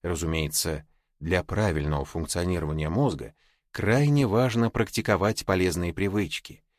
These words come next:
такие как разумная диета, потребление специальных питательных веществ и физические упражнения. Но, кроме того,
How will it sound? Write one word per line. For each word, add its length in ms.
такие 340
как 500
разумная 560
диета, 560
потребление 560
специальных 560
питательных 560
веществ 480
и 340
физические 880
упражнения. 840
Но, 440
кроме 380
того, 380